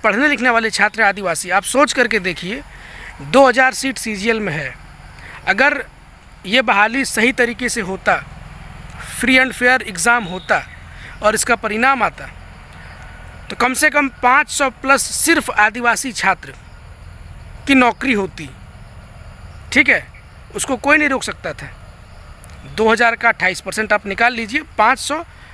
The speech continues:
के समथिंग आता है, उसमें शुद्ध रूप से एसटी कैंडिडेट का ही सिलेक्शन होता और आप कोई चपरासी, प्यून या चौकीदार नहीं बनते, आप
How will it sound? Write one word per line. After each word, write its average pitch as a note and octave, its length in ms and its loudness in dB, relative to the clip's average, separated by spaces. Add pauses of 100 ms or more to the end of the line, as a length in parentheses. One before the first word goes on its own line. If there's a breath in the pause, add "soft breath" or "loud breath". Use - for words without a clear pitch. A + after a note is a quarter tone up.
(200 loud breath)
के G3+ 80 -6
समथिंग A3 400 0
आता G3+ 260 2
है, D#4 160 0 (840 loud breath)
उसमें B3 260 2
शुद्ध C4 320 0
रूप C4+ 220 2
से C#4+ 380 -2
एसटी A3 400 0
कैंडिडेट A3 520 0
का G3+ 140 0
ही A#3+ 100 0
सिलेक्शन G#3 420 -4
होता F#3+ 280 2
और F#3+ 180 2
आप A3 220 6
कोई A#3+ 220 -8
चपरासी, G3+ 580 -2
प्यून B3 480 -2 (400 loud breath)
या G3+ 80 4
चौकीदार A#3+ 480 2
नहीं C#4 140 0
बनते, C#3 380 -8 (840)
आप A#3+ 140 4